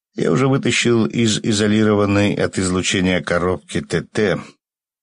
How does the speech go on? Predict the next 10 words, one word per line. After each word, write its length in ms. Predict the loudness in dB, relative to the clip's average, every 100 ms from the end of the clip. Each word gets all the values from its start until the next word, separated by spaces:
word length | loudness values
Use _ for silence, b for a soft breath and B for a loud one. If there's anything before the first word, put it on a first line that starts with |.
| _
с 80 | -6
заранее 520 | -2 0 2 0 0
прикрученным 680 | -2 -4 -2 -2 -2 -2 0
глушителем. 600 | -2 -2 -6 -8 -10 -12 -20 _ _ _ _ _ _
Открытая 500 | -6 -4 -2 -2 -2
крышка 380 | -2 -2 -2 -2
дипломата 580 | -4 0 0 0 0 0
закрывала 560 | -2 -2 -2 2 2 2
мудаку 400 | 0 -2 -2 -2
обзор. 420 | -2 -4 -6